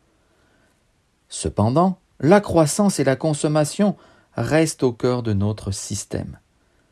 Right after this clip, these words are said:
Certes, on peut l'habiller de vert, mais cela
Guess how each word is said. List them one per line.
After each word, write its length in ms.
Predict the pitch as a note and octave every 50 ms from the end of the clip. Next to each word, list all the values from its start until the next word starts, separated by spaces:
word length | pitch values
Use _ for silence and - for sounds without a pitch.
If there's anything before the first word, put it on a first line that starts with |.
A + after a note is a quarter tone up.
| _ _ _
Certes, 600 | - - - - A#2+ A2+ F#2+ - - - - - _ _ _ _ _ _ _ _ _ _ -
on 160 | G#2+ G#2 G2
peut 260 | G2+ - G#2+ G#2 G2
l'habiller 540 | G2 F#2+ F#2 F2 F2 F#2+ F#2 F2+ F#2+ F#2 F2+
de 80 | G2+ A2
vert, 480 | A2 G2+ F#2+ F2+ F2 F2 E2+ - - _ _ _ _ _ _ _ _ _ _ _ _ -
mais 320 | A2+ A#2 B2 A#2+ A#2 A2 G#2
cela 560 | - - G#2+ G#2 G#2+ A2 A#2 B2 B2 -